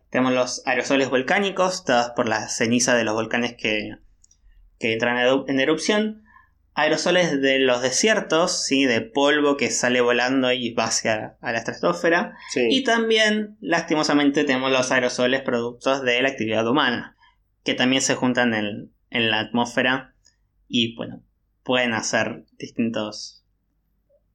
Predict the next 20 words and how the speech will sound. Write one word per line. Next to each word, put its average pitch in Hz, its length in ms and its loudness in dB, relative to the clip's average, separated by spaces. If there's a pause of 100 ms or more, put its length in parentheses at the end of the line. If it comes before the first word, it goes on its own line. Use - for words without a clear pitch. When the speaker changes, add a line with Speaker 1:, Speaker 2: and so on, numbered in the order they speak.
(140)
Speaker 1:
efectos 120 380 -4
meteorológicos. 110 960 -4
Speaker 2:
Ujú. 104 220 -8 (400)
Speaker 1:
Eh, 117 640 -8 (240)
probablemente, 160 640 2 (200)
seg-, 123 400 0 (200)
estos 127 280 -2
minions, 156 440 2
según, 135 540 2
bueno, 117 260 0
de 113 160 -6
qué 135 120 0
tipos 131 280 0
de 120 60 0
aerosoles 120 520 -2
coman, 147 520 0 (220)
el, 120 220 -2 (280)
el 113 200 -8
color 120 460 -2
que, - 360 -8